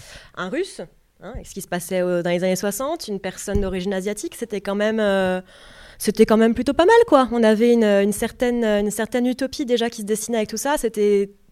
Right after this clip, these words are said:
très fort dans les années soixante d'avoir, euh, d'avoir un équipage pareil. Il y a bien sûr quand même des, des hommes blancs qui dirigent, mais il y avait quand même cette, euh, déjà cette, euh, cette volonté de, d'ouvrir un petit peu les, les champs. Euh, c'est, c'est une des, des, des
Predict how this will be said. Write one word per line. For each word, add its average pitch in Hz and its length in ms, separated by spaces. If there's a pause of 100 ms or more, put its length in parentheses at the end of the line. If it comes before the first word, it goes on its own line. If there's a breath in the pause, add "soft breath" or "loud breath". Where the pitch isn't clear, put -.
très 202 460
fort 240 320
dans 214 60
les 196 100
années 196 80
soixante 220 360
d'avoir, 196 360
euh, 185 160
d'avoir 202 280
un 196 100
équipage 202 580
pareil. 196 280
Il - 20
y - 40
a - 40
bien 156 120
sûr 196 220
quand 190 80
même 190 120
des, 165 220 (440 loud breath)
des 185 240
hommes 196 160
blancs 196 280
qui 202 140
dirigent, 269 380
mais 226 60
il 214 40
y - 20
avait 202 160
quand 220 120
même 240 80
cette, 220 260
euh, 208 120
déjà 214 200
cette, 226 300
euh, 190 200
cette 202 300
volonté 240 640
de, 202 280
d'ouvrir 220 340
un 220 140
petit 220 160
peu 240 140
les, 214 220
les 202 120
champs. 285 260 (540 loud breath)
Euh, 180 320
c'est, 226 400
c'est 214 200
une 240 220
des, 208 220
des, 190 200
des 185 200